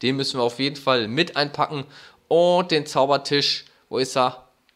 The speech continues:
Der Zaubertisch, der Zaubertisch. Da oben ist er. Den nehmen wir natürlich auch mit. Den werden wir schön hier unten verstecken, unseren Zaubertisch. Den Amboss, den werden wir unten verstecken.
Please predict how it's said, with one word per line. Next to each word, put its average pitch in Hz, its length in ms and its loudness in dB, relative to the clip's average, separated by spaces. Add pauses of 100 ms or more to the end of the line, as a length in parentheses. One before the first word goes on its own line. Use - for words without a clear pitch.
(240)
Der 110 160 -10
Zaubertisch, 117 640 -2
der 101 140 -8
Zaubertisch. 123 800 -4
Da - 100 -6
oben 131 280 2
ist 90 140 -4
er. 85 280 -2 (880)
Den 143 140 2
nehmen 135 120 -2
wir 135 80 0
natürlich 123 480 -4 (120)
auch 151 240 4
mit. - 280 -6 (840)
Den 131 160 0
werden 123 160 2
wir 110 60 -2
schön 143 200 -2
hier 117 100 -2
unten 135 200 -6
verstecken, 151 420 -2
unseren 139 240 -6
Zaubertisch. 139 600 0 (400)
Den 107 180 -2
Amboss, 151 540 2 (320)
den 120 180 -2
werden 117 160 2
wir 117 80 0
unten 165 180 -2
verstecken. 156 560 -2